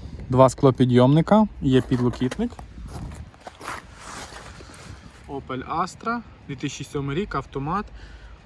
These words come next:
один і вісім газ, бензин, двісті сорок заявленого пробігу, п'ять дев'ятсот п'ятдесят ціна,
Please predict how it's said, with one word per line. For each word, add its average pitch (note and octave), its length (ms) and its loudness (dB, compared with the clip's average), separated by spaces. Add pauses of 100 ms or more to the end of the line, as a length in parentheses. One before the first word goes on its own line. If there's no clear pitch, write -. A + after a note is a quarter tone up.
один C#3+ 280 -4
і C#3+ 60 -2
вісім C#3+ 300 -8
газ, C#3 180 -6
бензин, C#3 380 -4
двісті D3 500 -8
сорок C#3+ 440 -6
заявленого C3+ 420 -4
пробігу, G3 500 -2 (360)
п'ять E3+ 280 2
дев'ятсот D3 420 -2
п'ятдесят C3 500 -4
ціна, D#3 280 -6